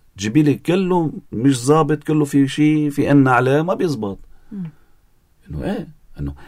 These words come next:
Speaker 1: ما هذا الشيء كمان عم بيضاعف
Speaker 2: بس
Speaker 1: الإنتاج
Speaker 2: يمكن
Speaker 1: اللبناني، عم بيضاعفنا كممثلين. نحن لو كنا قوي،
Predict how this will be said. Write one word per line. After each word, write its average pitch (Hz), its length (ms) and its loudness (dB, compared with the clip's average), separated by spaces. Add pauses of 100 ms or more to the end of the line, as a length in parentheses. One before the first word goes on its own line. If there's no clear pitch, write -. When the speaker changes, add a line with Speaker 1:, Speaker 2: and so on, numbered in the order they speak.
(160)
Speaker 1:
ما 82 80 -6
هذا 170 180 2
الشيء 160 220 -2
كمان 156 220 0
عم 135 120 -2
بيضاعف 160 460 2
Speaker 2:
بس 233 60 2
Speaker 1:
الإنتاج 151 340 4
Speaker 2:
يمكن 135 120 4
Speaker 1:
اللبناني، 120 280 0
عم 107 100 4
بيضاعفنا 131 580 4
كممثلين. 135 680 -6
نحن 139 200 -2
لو 131 160 4
كنا 185 280 -2
قوي، 151 280 2